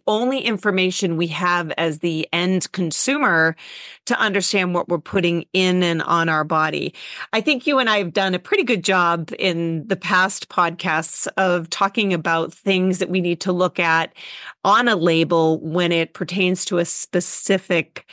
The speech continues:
ingredient. So how do, how much sugar should I have? What about sodium? And these are really important.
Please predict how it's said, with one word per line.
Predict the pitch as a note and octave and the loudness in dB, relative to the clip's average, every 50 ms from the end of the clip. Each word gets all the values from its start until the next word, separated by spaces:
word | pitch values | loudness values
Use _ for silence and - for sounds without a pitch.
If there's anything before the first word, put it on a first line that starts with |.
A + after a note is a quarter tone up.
| - - - - - _ | -20 -20 -20 -20 -12 _
ingredient. | - G#3 G3+ F#3+ D#3+ F3+ G3 G3 F#3 E3 D#3 C#3+ C#2 - - - - | -2 0 2 2 4 4 4 4 2 2 0 -2 -4 -8 -10 -8 -8
So | - - - F#3+ F3+ E3 E3 E3 D#3+ D#3+ | -6 -2 0 0 2 2 2 2 2 0
how | D#3+ - - D3+ D3+ | -2 -4 -4 -4 -2
do, | D#3+ F3 | 0 0
how | E3+ E3 E3+ | 0 0 -2
much | F3+ G3+ G3+ | -2 -2 0
sugar | - - - - D4 G#4 F4 F4+ D4+ A#3+ | 0 0 0 0 0 0 2 0 0 0
should | - - F#3 E3 | 0 -2 -2 -2
I | D#3 D3 | -2 -2
have? | D#3+ D3+ D#3 D3+ C#3 C#3 C#3 C#3 - | -4 -4 -4 -4 -4 -4 -4 -6 -8
What | D3 - C#3+ C#3 | -6 -6 -6 -4
about | D3 D3+ F3+ F3+ G3+ A3 | -2 -2 0 -2 -2 -2
sodium? | - - - - F4 E4 F4 D4+ E4 C#4 A3 F#3+ E3+ E3 D#3 D3+ D3+ | -4 -4 -2 0 0 2 2 2 2 2 2 2 2 0 -2 -2 -4
And | D3 D#3 F3+ | -4 -2 -2
these | G3+ A#3 C4 | -2 -2 0
are | D#4 D#4+ C#4 | -2 -2 0
really | A#3+ G3+ F3+ E3+ E3 | 0 0 0 0 -2
important. | E3+ F3+ - E4 F#4 F#4+ - G#3 G3+ F#3 | -4 -4 0 0 0 2 2 0 -2 -2